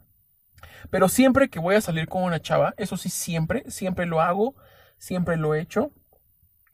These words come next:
Y si sé que más o menos tengo suerte con la chava, aunque no tenga suerte, ¿eh? Siempre me llevo un par de calzones limpios, nuevos, de preferencia nuevos, y los mismos calcetines igual, nuevos y limpios.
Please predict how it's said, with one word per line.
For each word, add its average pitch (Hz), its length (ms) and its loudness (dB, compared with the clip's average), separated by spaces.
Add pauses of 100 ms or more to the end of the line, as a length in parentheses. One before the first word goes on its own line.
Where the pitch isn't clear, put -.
(220)
Y 175 420 0
si 180 200 -2
sé 220 300 8 (480)
que 170 160 -4
más 208 260 6
o 233 40 4
menos 214 280 2
tengo 196 240 -2
suerte 175 400 -6
con 139 160 -10
la 139 60 -10
chava, 175 360 -4 (300)
aunque 190 240 4
no 247 100 4
tenga 285 220 4
suerte, 180 420 2
¿eh? 208 120 -6 (420)
Siempre 208 400 2
me 180 220 -4
llevo 170 220 0
un 170 180 -2
par 175 180 4
de 175 100 -4
calzones 165 580 -6
limpios, 185 680 -4 (460)
nuevos, 175 720 0 (280)
de 160 200 -2
preferencia 165 560 -4
nuevos, 196 520 -6 (440)
y 170 220 0
los 156 180 0
mismos 180 320 0
calcetines 156 560 -4
igual, 160 300 -8 (500)
nuevos 214 680 2
y 175 160 -6
limpios. 165 640 -4